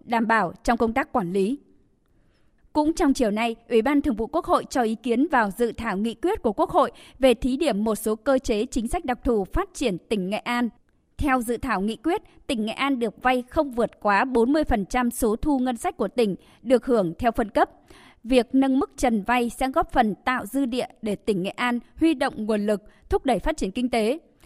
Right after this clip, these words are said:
Ủy ban Thường vụ Quốc hội cho rằng trong điều hành vay nợ, đề nghị đảm bảo nguyên tắc phù hợp với khả năng trả nợ của ngân sách địa phương,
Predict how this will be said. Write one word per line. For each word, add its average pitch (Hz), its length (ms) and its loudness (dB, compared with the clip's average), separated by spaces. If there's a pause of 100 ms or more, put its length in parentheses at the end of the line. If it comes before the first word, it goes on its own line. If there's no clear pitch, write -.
(160)
Ủy 247 140 8
ban 269 200 2
Thường 262 140 -2
vụ 226 100 0
Quốc 330 180 -4
hội 277 240 2
cho 247 160 -2
rằng 220 280 -2 (260)
trong 302 180 4
điều 240 160 2
hành 202 240 -4
vay 240 160 2
nợ, 233 260 0 (160)
đề 247 160 4
nghị 240 160 2
đảm 208 300 -2
bảo 202 140 0
nguyên 262 240 0
tắc - 320 -4
phù 240 160 2
hợp 233 340 0
với 214 180 0
khả 220 220 -4
năng 233 200 -2
trả 226 200 -2
nợ 208 260 -2 (220)
của 214 160 0
ngân 226 200 -2
sách 320 200 -4
địa 240 140 -2
phương, 254 300 4